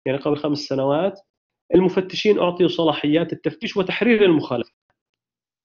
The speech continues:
آه، الوزارة إلها صلاحية في ضبط بيئة العمل وقضية توطين بعض النشاطات إلى غير ذلك من المسائل. النظام ألزم برفع نسبة التدريب،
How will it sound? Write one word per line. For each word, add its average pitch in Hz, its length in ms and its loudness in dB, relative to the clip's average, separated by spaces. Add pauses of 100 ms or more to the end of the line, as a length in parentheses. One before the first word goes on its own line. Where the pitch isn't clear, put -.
(1160)
آه، 156 500 2
الوزارة 175 640 0
إلها 185 140 2
صلاحية 196 600 -2
في 175 260 -2
ضبط 202 400 -4
بيئة 175 320 -2
العمل 160 320 -2
وقضية 160 460 0
توطين 151 500 2
بعض 143 220 -2
النشاطات 143 600 -2
إلى 143 120 0
غير 147 240 0
ذلك 147 340 -2
من 151 380 0
المسائل. 143 500 -2 (760)
النظام 202 420 2
ألزم 196 440 -2
برفع 185 320 -2
نسبة 196 320 -6
التدريب، 185 520 0